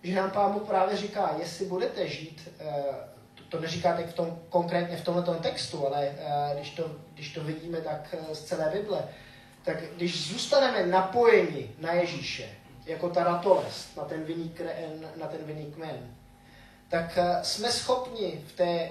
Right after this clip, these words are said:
určité radosti a možná i podřízenosti,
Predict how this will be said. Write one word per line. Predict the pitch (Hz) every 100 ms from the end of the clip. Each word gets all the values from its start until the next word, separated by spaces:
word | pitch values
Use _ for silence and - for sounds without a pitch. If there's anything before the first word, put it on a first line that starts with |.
| -
určité | 180 170 196 190 185
radosti | 160 160 170 170 - 151
a |
možná | 147 151 180
i | 175
podřízenosti, | - 214 214 262 262 226 170 151 - 131 107